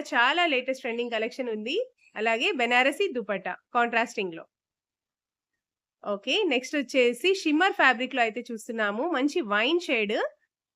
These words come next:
నెక్ ప్యాటర్న్. అలాగే స్లీవ్స్ దగ్గర కూడా వర్క్ అయితే ఉంది. బాటమ్ దగ్గర కూడా వర్క్ అయితే ఇచ్చారండి కాళ్ళ దగ్గర. అలాగే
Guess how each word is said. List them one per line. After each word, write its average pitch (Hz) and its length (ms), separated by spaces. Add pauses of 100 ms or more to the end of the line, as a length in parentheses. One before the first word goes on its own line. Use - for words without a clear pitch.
(600)
నెక్ 240 220
ప్యాటర్న్. 320 420
అలాగే 233 440
స్లీవ్స్ 262 400
దగ్గర 240 320
కూడా 240 240
వర్క్ 240 280
అయితే 262 240
ఉంది. 254 320 (180)
బాటమ్ 233 440
దగ్గర 262 320
కూడా 262 220
వర్క్ 247 260
అయితే 269 240
ఇచ్చారండి 233 540
కాళ్ళ 214 340
దగ్గర. 208 260 (140)
అలాగే 214 380